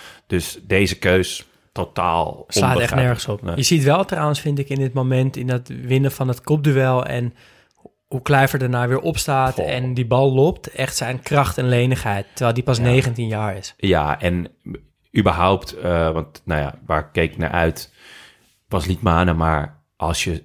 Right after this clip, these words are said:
Speaker 1: Kluivert ziet bewegen, zijn manier van lopen, zijn manier van spelen, eh, hoe vaak hij zich laat uitzakken vanuit de spits om, om door te voetballen.
Speaker 2: Ja.
Speaker 1: Dus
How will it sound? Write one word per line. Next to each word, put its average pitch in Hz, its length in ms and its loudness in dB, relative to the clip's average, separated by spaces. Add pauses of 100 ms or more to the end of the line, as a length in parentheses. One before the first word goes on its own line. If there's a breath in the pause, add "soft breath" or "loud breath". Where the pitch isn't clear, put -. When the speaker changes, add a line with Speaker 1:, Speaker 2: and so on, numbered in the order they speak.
Speaker 1:
Kluivert 98 520 0
ziet - 180 -6
bewegen, 90 760 0
zijn 90 260 -6
manier 92 540 2
van 85 260 -2
lopen, 90 480 2
zijn 87 140 -8
manier 87 300 2
van 85 180 -4
spelen, 92 680 2 (440 loud breath)
eh, 82 300 0
hoe 104 120 0
vaak 95 320 2
hij 101 100 -4
zich 92 180 -2
laat 87 220 0
uitzakken 82 480 0
vanuit 82 300 0
de - 60 -6
spits - 440 0
om, 87 380 -4
om 95 200 -2
door 101 240 4
te 104 80 -4
voetballen. 101 540 0
Speaker 2:
Ja. 117 100 4
Speaker 1:
Dus 92 200 0